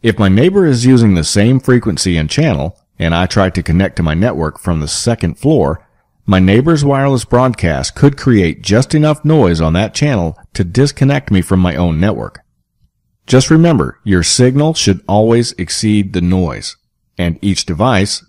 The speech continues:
based on its individual location, has a different S N R, or signal-to-noise ratio.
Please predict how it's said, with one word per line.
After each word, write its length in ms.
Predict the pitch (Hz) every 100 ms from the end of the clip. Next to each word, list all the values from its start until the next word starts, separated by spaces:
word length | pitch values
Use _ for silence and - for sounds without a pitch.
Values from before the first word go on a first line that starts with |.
| _
based 260 | 98 87 101
on 180 | 82 -
its 280 | 107 139 - -
individual 540 | 113 104 98 90 82
location, 640 | 78 - 180 160 80 78 - _
has 220 | 101 98
a 80 | 101
different 500 | 90 131 - 131 - _
S 220 | 107 101
N 140 | 107 107
R, 360 | 117 55 - _
or 340 | - 80 71 -
signal-to-noise 800 | - - 104 98 90 90 80 76
ratio. 540 | 78 98 - 64 -